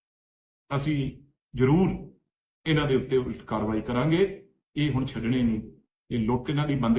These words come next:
ਕਰਨੀ ਓ ਕਰਨੀ ਆ। ਐਸ ਐਸ ਪੀ ਸਾਹਿਬ ਜਿਹੜੇ ਲਾਏ ਨੇ, ਉਹਨਾਂ ਨੂੰ ਮੈਂ ਸ਼ਾਬਾਸ਼ ਵੀ ਦਿੰਦਾ ਵੀ ਤੁਸੀਂ ਇਹਨਾਂ ਦੇ ਮੂਹਰੇ ਨਹੀਂ ਝੁਕੇ, ਇਹਨਾਂ ਦੀ ਗੋਲਕ 'ਚ ਪੈਸੇ ਨਹੀਂ ਪਾਏ, ਕਰਪਸ਼ਨ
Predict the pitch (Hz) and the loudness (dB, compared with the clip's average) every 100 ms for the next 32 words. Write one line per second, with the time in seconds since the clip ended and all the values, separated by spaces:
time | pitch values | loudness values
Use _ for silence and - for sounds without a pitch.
0 | - 98 127 127 110 98 110 131 151 156 | 0 -2 0 0 -2 -4 -2 0 0 -2
1 | - - _ _ _ - 139 131 - 143 | -8 -20 _ _ _ -4 -4 -4 -8 -8
2 | 120 123 123 123 - _ _ 117 143 147 | -4 -2 -2 -2 -14 _ _ -2 0 0
3 | 110 104 147 160 156 156 - 123 135 123 | 0 0 0 2 0 -4 -4 -4 -2 0
4 | 117 117 113 - _ _ _ _ _ _ | -2 -4 -8 -12 _ _ _ _ _ _
5 | _ _ _ _ - 151 202 202 180 139 | _ _ _ _ 2 6 6 6 2 0
6 | 113 107 - _ _ 120 127 147 147 147 | -2 -2 -12 _ _ -8 -4 -2 -2 -4
7 | 143 147 147 143 131 127 127 127 - _ | -4 -2 -2 0 0 4 2 2 -8 _
8 | _ _ - 104 143 220 208 - 147 - | _ _ -6 2 6 6 6 0 -4 -6
9 | - _ _ - 143 151 143 135 107 139 | -12 _ _ -4 0 0 0 -2 0 2
10 | 160 151 135 120 - 107 127 190 160 156 | 2 0 -2 -2 0 0 2 2 0 -2
11 | - - _ _ _ _ _ - 151 143 | -2 -8 _ _ _ _ _ -6 -4 -4
12 | - 143 139 | -2 -2 -2